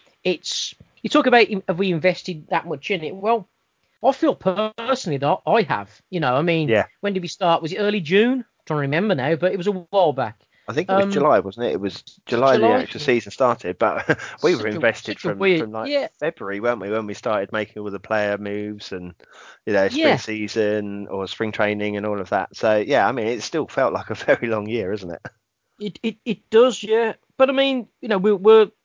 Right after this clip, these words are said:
Speaker 1: fifty-nine games in. Um, and as I say, I can only talk personally that, m-, you know, my emotional investment in this has been as much as any season. So, um, yeah, I, I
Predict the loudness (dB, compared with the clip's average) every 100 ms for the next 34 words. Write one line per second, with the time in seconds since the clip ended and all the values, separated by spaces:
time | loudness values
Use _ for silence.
0 | _ -8 -6 -2 0 0 2 0 0 -4
1 | -6 -10 _ _ -2 0 0 -2 -6 _
2 | _ _ _ _ -2 0 -2 -8 -8 -8
3 | -8 -12 -16 -20 _ _ _ -6 -4 -2
4 | 0 0 0 2 0 2 2 2 2 4
5 | 4 0 -6 -6 -4 -2 -2 -6 -8 -2
6 | 0 4 6 6 4 2 -2 -6 -6 -6
7 | -6 -8 -8 -8 -8 -10 -10 -4 -2 -2
8 | -6 _ _ 0 0 0 2 4 4 4
9 | 2 2 0 0 4 4 4 _ -20 _
10 | _ _ 2 6 6 4 -2 _ _ _
11 | 0 4 4 4 2 4 4 0 -4 0
12 | 0